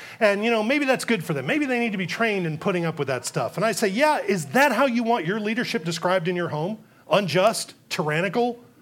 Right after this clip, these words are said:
onerous, cruel? Is that, is that how you want your leadership <laughs> described?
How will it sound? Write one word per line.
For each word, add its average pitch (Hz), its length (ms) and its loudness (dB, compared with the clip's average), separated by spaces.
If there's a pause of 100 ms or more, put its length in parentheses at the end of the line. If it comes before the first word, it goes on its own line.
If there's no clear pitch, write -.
(500)
onerous, 220 680 2 (640)
cruel? 220 680 0
Is 170 120 0
that, 254 200 4
is 185 80 2
that 285 200 6
how 285 100 2
you 247 120 0
want 233 240 0
your 214 140 0
leadership 196 500 -2
<laughs> - 0 -
described? 233 800 2